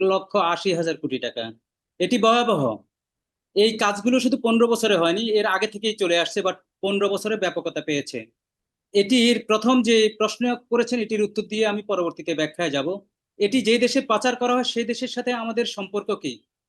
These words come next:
আমাদের দ্বিপাক্ষিক চুক্তি কি, এবং দুই দেশ দুই দেশকে কতটুকু সহযোগিতা করবে। আমার বাংলাদেশের যে আইন, প্রচলিত আইন আছে, সেই আইনে তাকে অপরাধী সাব্যস্ত করে এবং সেই অপরাধী সাব্যস্ত করার পর এই জাজমেন্টটা ওই দেশে দেওয়া,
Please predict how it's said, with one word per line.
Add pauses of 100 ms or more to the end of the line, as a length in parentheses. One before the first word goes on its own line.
(540)
আমাদের
দ্বিপাক্ষিক
চুক্তি
কি, (180)
এবং
দুই
দেশ
দুই
দেশকে
কতটুকু
সহযোগিতা
করবে। (280)
আমার
বাংলাদেশের
যে
আইন,
প্রচলিত
আইন
আছে,
সেই
আইনে
তাকে (280)
অপরাধী
সাব্যস্ত (180)
করে
এবং
সেই
অপরাধী
সাব্যস্ত
করার
পর
এই
জাজমেন্টটা
ওই
দেশে
দেওয়া,